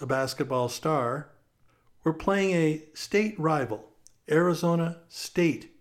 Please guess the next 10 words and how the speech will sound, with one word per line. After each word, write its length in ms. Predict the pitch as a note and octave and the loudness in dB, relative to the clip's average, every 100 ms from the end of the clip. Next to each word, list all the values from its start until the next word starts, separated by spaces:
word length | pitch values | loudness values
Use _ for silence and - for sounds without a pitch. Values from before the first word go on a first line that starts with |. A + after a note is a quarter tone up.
| _ _ - | _ _ -6
University. 840 | B2 A2+ A2+ A#2+ - - A2+ - _ _ _ _ _ _ _ _ - | -4 -4 -4 -6 -8 -14 -16 -18 _ _ _ _ _ _ _ _ -4
And 120 | C#3 | -2
the 60 | C3+ | -2
fans 640 | - G3 G3 E3+ F#3 - - | 0 0 2 0 -2 -6 -6
of 220 | C3 B2+ | -4 0
Arizona 540 | D3+ D#3 D#3 D#3 C#3 B2+ | 4 6 6 4 2 0
State 500 | - F3+ F#3 D#3 - _ _ _ - _ | -2 -2 -2 -2 -10 _ _ _ -20 _
began 420 | D3+ D3 F3 F#3 F3+ | -2 2 2 2 0
chanting, 640 | - G3 G3 - G#2 - _ _ _ _ _ _ _ - | -2 0 0 -2 -8 -12 _ _ _ _ _ _ _ -10
quote, 460 | - E3+ G#2+ - | 2 2 2 -6